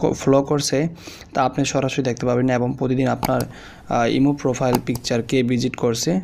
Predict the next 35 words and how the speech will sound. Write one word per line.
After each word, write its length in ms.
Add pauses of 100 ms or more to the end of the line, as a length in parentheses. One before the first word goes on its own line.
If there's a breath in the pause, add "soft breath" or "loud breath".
(100)
স-, 160 (100)
সম্পূর্ণ 440
আপনি 220
দেখতে 260
পাবেন 240 (500 loud breath)
এই 120
ভিডিওটার 380
মাধ্যমে। 300 (160)
তো 100 (640 loud breath)
আপনি 180 (100)
আপনার 260
মোবাইল 280
থেকে 140 (240)
সর্বপ্রথম 440 (100)
প্লে 100 (100)
স্টোরটা 280
ওপেন 200
করবেন। 220 (540 loud breath)
ওপেন 220
করার 180
পর 100 (100)
just 200 (120)
আপনার 260 (540 loud breath)
এখানে 280 (340)
সার্চ 240 (100)
বক্সে 340
আপনি, 160 (180)
আপনি 220 (960 loud breath)
ইমো, 220 (1120 loud breath)
ইমো 200
লিখে 180 (100)
সার্চ 260
দিবেন। 220 (180)
দেওয়ার 260
পর 100